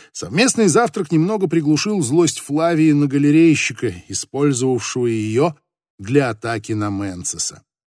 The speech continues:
Аргайл составил ей компанию, потому что ему больше нечем было заняться. Лекция по раннему барамине будет во второй половине дня,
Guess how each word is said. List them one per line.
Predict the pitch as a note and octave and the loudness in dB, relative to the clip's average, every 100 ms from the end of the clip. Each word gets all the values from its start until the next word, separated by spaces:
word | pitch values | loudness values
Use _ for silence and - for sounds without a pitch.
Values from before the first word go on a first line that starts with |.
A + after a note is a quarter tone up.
| _ _ _ _ _ _ | _ _ _ _ _ _
Аргайл | F#2+ G#2 A3+ A#3+ | -12 -4 2 2
составил | G#3 - G#3 G3 | 2 0 2 4
ей | F3 F3 | 4 2
компанию, | E3+ E3+ A3+ G3+ B2+ | 0 -2 -2 -2 -2
потому | G#2+ A#2+ C3+ | -4 -6 -6
что | - | -4
ему | C#3+ E3 | -2 0
больше | D#3 E3+ - | 0 0 0
нечем | D3 D#3 C#3 C3+ | -2 -2 -2 -4
было | C3+ B2 | -4 -4
заняться. | A#2 A2 F2+ - - _ _ _ _ _ _ _ _ - | -4 -6 -8 -10 -14 _ _ _ _ _ _ _ _ 2
Лекция | G#3 A3 - E3 | 2 2 2 2
по | E3+ | 2
раннему | F#3+ F#3 F3+ F3+ | 0 2 0 0
барамине | E3 F3 G3+ G3 B2+ | 0 0 0 0 -2
будет | A#2 A2+ G#2 | -2 -4 -6
во | A2 | -6
второй | B2 A#2+ G#2+ | -6 -6 -6
половине | G#2+ A#2 A#2+ C#3 | -4 -4 -2 -2
дня, | D3+ A3+ B3 | -2 -2 -4